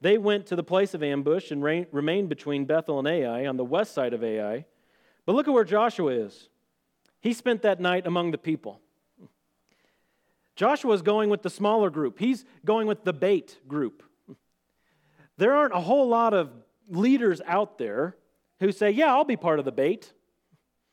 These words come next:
Because you know what happens sometimes is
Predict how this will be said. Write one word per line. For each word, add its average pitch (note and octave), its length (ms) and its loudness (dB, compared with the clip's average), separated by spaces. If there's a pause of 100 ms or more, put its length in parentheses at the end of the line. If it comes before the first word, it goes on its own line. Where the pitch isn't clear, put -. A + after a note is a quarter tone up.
(360)
Because F3 200 -2
you G#3 60 -2
know A#3+ 100 2
what A#3+ 160 2
happens F3+ 680 -4
sometimes F3+ 600 -2
is B2+ 320 -8